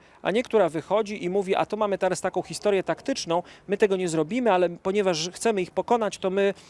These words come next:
musimy teraz trochę nagiąć rzeczywistość”. No, my nie będziemy naginać rzeczywistości. My wiemy, jak zrobić zieloną energetykę, wiemy, jak zrobić szkołę, w której będzie płynny angielski po podstawówce, wiemy, co zrobić z ochroną zdrowia. Myśmy się po prostu do tego przygotowali, lekcje mamy odrobione,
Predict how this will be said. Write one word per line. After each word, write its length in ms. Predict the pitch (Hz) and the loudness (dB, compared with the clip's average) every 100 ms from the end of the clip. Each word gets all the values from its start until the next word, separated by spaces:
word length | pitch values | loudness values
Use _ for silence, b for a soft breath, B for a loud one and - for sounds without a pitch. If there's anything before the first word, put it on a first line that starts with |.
| B 190 | B -4
musimy 320 | 180 208 196 | -2 0 2
teraz 240 | 190 175 | 4 2
trochę 260 | - 180 170 | 0 -2 0
nagiąć 320 | 165 165 151 | 0 0 -4
rzeczywistość”. 680 | 151 - 143 127 - 131 - B B B | -4 -6 -8 -8 -6 -8 -10 B B B
No, 180 | 165 - | -4 0
my 140 | 185 | 0
nie 120 | 190 180 | 2 0
będziemy 300 | 170 165 147 | 0 0 0
naginać 420 | 139 135 135 127 | -2 -2 -6 -6
rzeczywistości. 680 | 127 127 131 - 131 - - B - | -8 -6 -8 -4 -6 -6 -14 B -2
My 120 | 180 | 2
wiemy, 240 | 185 165 | 4 4
jak 180 | 147 139 | 2 0
zrobić 320 | 151 151 143 | 0 -2 -2
zieloną 480 | 127 151 143 139 139 | 0 0 2 0 -2
energetykę, 640 | 135 139 151 180 214 226 226 B B | -2 -2 -2 -2 -2 -2 -4 B B
wiemy, 280 | 139 175 160 | 2 4 6
jak 160 | 151 | 2
zrobić 480 | 135 151 139 131 - - | 4 0 0 -8 -10 -10
szkołę, 380 | - 180 151 | -4 2 2
w 60 | 139 | 2
której 180 | 160 147 | -2 -2
będzie 220 | 143 139 | 0 -4
płynny 280 | - 147 139 | -4 -2 -2
angielski 420 | 143 180 202 - | 0 -2 -4 -4
po 120 | 208 | -4
podstawówce, 640 | 208 - 220 208 196 233 226 B B B 151 | -4 0 0 0 -2 0 0 B B B 0
wiemy, 300 | 170 202 165 | 6 6 4
co 120 | 165 | -2
zrobić 320 | 143 143 139 | -2 -2 -2
z 60 | 143 | -4
ochroną 360 | 156 151 147 | -2 -2 -2
zdrowia. 280 | 139 202 226 | 2 2 2
Myśmy 220 | 220 247 | -6 -8
się 80 | - | -6
po 120 | 269 | -6
prostu 280 | 269 247 285 | -2 -2 0
do 60 | 269 | 0
tego 160 | 277 | -2
przygotowali, 520 | - 294 277 294 208 | -2 -2 2 2 4
lekcje 280 | 185 240 165 | 2 0 -2
mamy 180 | 139 139 | -2 0
odrobione, 560 | 135 139 131 127 160 | 0 0 0 0 0